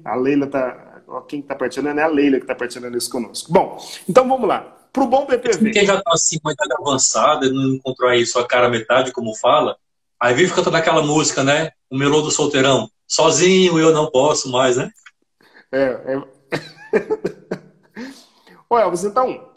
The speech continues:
Speaker 1: a importância de considerar chamado com vocação.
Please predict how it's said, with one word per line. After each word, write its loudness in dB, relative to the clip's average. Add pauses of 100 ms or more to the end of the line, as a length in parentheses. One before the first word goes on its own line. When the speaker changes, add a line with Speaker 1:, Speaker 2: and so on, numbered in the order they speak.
Speaker 1:
a 0
importância -2
de -8
considerar -2
chamado -8
com -14
vocação. -14